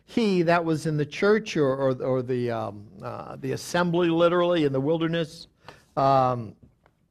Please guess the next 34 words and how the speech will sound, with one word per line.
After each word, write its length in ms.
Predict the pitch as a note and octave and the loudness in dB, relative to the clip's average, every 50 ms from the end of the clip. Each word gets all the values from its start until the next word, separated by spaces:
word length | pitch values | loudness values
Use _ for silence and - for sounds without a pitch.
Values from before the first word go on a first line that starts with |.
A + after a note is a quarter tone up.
| - - - | -16 -6 -2
with 140 | C#3+ D#3 D3 | 0 0 2
the 120 | D3+ D#3 | 2 2
angel 380 | E3 F3+ G3+ G3+ F3+ F#3 F3+ F3 | 2 2 2 2 2 2 2 2
which 180 | E3+ F3 - - | 0 -2 -4 -6
spoke 340 | - - F#3 F3+ F3 F3 - | -4 0 2 2 2 0 0
to 140 | - F#3 F3+ | 0 0 0
him 120 | F3 E3+ | 2 0
in 120 | D#3+ D3 | 0 0
Mount 240 | C#3+ D3 D3+ D3+ C#3+ | 0 0 -2 -2 -4
Sinai, 600 | - - - F3 F3+ F#3 F#3 F#3 F3+ F3+ F#3 F#3+ F3 - _ _ _ - - - - _ - | -4 -2 0 0 2 2 2 2 2 2 2 0 -2 -6 _ _ _ -20 -20 -20 -20 _ -4
and 180 | C#3+ D3 D3 C#3+ | -2 0 2 2
with 120 | D3 C#3+ | 2 2
our 140 | D3 C#3+ C#3 | 2 2 0
fathers, 720 | C#3+ - F3 E3+ E3+ E3+ E3 F3 F3 F3 D#3 D3 - - - _ _ _ _ _ _ | 0 -2 0 2 2 2 2 2 0 0 -2 -4 -8 -12 -14 _ _ _ _ _ _
who 160 | - F3 E3 | 4 4 4
received 680 | D#3 E3+ E3 E3 - - - A#3 A#3+ A#3+ A#3 G3 F#3 | 4 2 0 -2 -2 -4 -2 0 0 0 -2 0 2
the 100 | F#3+ F3+ | 2 2
lively 600 | E3+ E3 D#3+ D#3+ E3+ F#3+ G3+ F#3 F#3 F#3+ G3 G3 | 4 4 4 6 6 4 4 2 2 0 0 0
oracles 640 | F#3 E3+ D#3 D#3+ E3 D#3 D#3 - E3+ E3+ E3 - - | 0 2 4 4 4 2 2 0 0 0 0 -2 -4
to 140 | - E3+ D#3+ | -6 -6 -4
give 420 | D3 C#3+ C#3+ D3 D3+ C#3+ C#3 D#3 | -2 0 2 4 4 2 2 -2
unto 560 | - C#3 C3+ C3+ C3+ C3 - - D3 C3+ C3 | -6 -4 -4 -4 -4 -4 -6 -4 -2 0 2
us. 420 | C3 B2 G2+ - - - - - _ _ _ _ _ _ _ _ _ _ _ _ _ _ _ _ _ - | 2 0 -2 -6 -12 -18 -20 -20 _ _ _ _ _ _ _ _ _ _ _ _ _ _ _ _ _ -20
The 60 | - | -20
fathers 560 | - - D#3 D3+ D#3 E3 F3 F3 E3+ C#3+ E3 | -4 0 0 2 2 0 0 -2 -4 -4 -6
received 420 | E3+ C#3+ - - D#3+ D#3 D#3 D3 C3+ | -8 -8 -6 -4 -2 -2 -2 0 0
the 100 | C3+ B2+ | -2 0
living 400 | B2+ B2+ C#3 D3 C#3+ D#3+ D#3+ D3+ | 0 2 0 0 0 -2 -2 0
oracles, 520 | C#3+ B2+ B2 B2+ B2 - C3 B2 A2 G#2 | 2 2 2 2 0 -2 -4 -6 -6 -6
the 100 | - B2 | -4 -4
living 480 | A#2 A#2+ B2+ C#3 D3 D#3 D#3+ D#3 D3+ D3 | -2 0 0 0 0 -2 -2 -4 -4 -2
word 160 | D3+ D3+ D3 | -2 -2 -4
of 160 | D3 C#3 C3 | -4 -6 -4
God, 420 | C3 B2 A#2 A2+ A2+ A2+ A2 G#2 | -2 -2 0 0 -2 -4 -6 -10